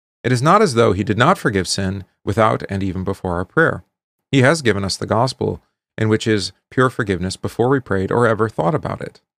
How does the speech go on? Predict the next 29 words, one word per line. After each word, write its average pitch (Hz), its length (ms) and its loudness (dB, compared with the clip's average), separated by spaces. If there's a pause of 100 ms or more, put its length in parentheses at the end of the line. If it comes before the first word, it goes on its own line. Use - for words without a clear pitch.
(480)
But - 400 2
the 120 60 -4
purpose 165 400 0
of 117 120 -4
this 104 180 0
prayer 98 380 0
is 98 180 -4
that 104 180 0
we 107 140 -2
may 101 180 -2
recognize 107 720 -2
and 107 160 -8
receive 143 560 -2 (100)
such - 380 -6 (160)
forgiveness." - 640 -10
Or 92 120 -2
as 87 100 -6
I've 95 120 -4
often 92 260 -8
said, 92 260 -6 (360)
the - 60 -12
purposes 127 600 -2
of 90 120 -4
the 85 80 -6
petition - 460 -4
of 95 40 -8
the 98 80 -4
Lord's 98 200 -2
Prayer 98 280 -4